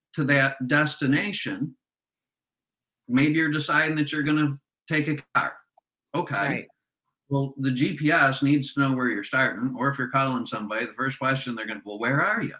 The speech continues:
Speaker 2: Right.
Speaker 1: <laughs>
Speaker 2: Yep.
Speaker 1: Tell you how to get here. So it's about the same idea with your finances, is it's about looking at where we are today and what are goals, dreams, and then it's about looking at all aspects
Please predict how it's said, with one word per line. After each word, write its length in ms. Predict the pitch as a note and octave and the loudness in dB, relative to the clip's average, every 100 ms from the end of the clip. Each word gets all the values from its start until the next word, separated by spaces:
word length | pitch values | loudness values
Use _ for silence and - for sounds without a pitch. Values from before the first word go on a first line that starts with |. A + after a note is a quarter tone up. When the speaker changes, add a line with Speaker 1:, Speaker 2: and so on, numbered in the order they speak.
| - D#3 - - E3+ | -6 -4 -4 -2 2
Speaker 2:
Right. 260 | D#3 - G#3+ A3 A3 | 4 4 4 2 0
Speaker 1:
<laughs> 160 | - - _ - | -2 -6 _ 2
Speaker 2:
Yep. 360 | F3 F3+ - | 8 8 6
Speaker 1:
Tell 160 | C#3+ C#3 | 2 2
you 100 | C#3 | 2
how 60 | C#3 | 0
to 220 | C#3+ C#3 | -2 -2
get 160 | F3 - | -4 -12
here. 140 | - - _ _ - - - | -16 -18 _ _ -20 -20 -12
So 180 | - G3+ | -4 -2
it's 140 | - | 0
about 380 | G3+ F#3+ F#3 - - _ _ _ - - - | 4 4 4 0 -6 _ _ _ -20 -20 -4
the 140 | E3 | -2
same 340 | C#3+ F3+ F3+ F3+ | 2 2 4 6
idea 480 | D#3 D3 C3+ F#3 F#3 | 6 6 6 4 4
with 180 | D#3 | 4
your 180 | C#3+ C3+ | 4 4
finances, 840 | C#3 C#3 D3 F#3 E3+ D3 A#2+ A#2 | 4 4 4 2 -4 -4 -6 -4
is 160 | B2+ B2 | -4 -4
it's 160 | B2+ C#3 | -4 -2
about 340 | C3+ C3 B2 | 2 2 2
looking 360 | D3 D3 D3 C3 | -2 0 0 0
at 180 | - | -2
where 260 | B2 C3+ E3 | 0 2 2
we 160 | F3 D#3+ | 2 2
are 240 | D3+ D3+ | 4 2
today 560 | D3+ C3 - - C3 C3+ _ - - | 0 0 -2 -4 -8 -10 _ -20 -2
and 180 | C#3 C3+ | 4 6
what 160 | C#3 D#3 | 6 4
are 120 | D3+ | 2
goals, 480 | D3+ C#3+ C#3+ C#3+ - - | 0 0 0 -2 -6 -4
dreams, 380 | D#3 E3 D3+ C#3 | -2 0 2 4
and 120 | C3 | 4
then 140 | C#3+ | 4
it's 200 | F3+ F3+ | 2 -2
about 320 | D3 D3 C#3+ C#3 | 0 2 2 0
looking 360 | D3 C#3+ C3 | 0 2 2
at 120 | A2+ - - | 0 -4 -8
all 480 | C3+ E3 F3 F#3+ F3+ | -4 2 4 4 2
aspects 1080 | D3 D#3 D#3 - - B2 A2+ A2 - - - | 0 2 0 -2 -2 0 0 -2 -6 -8 -10